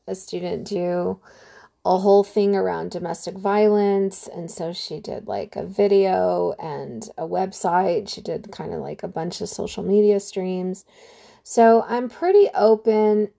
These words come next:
<clears throat> to what you wanna do, but it does have to have a digital focus. Um, you know, and, and just be thinking about that. And I'll talk more about it a little bit tomorrow, but good job with your, um,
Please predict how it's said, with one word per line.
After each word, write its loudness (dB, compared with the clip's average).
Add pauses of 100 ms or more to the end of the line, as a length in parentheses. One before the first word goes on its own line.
(320)
<clears throat> -12
to 4
what 4
you 0
wanna -2
do, -4
but 4
it 4
does 4
have 0
to -4
have -2
a 0
digital -6
focus. 2 (640)
Um, -2 (760)
you 4
know, 6
and, 2
and 4
just -2
be -6
thinking 2
about -2
that. -4
And 0
I'll -6
talk -6
more -2
about -4
it -4
a -2
little -2
bit -6
tomorrow, -2
but 0 (560)
good 4
job 4
with 2
your, 4
um, 2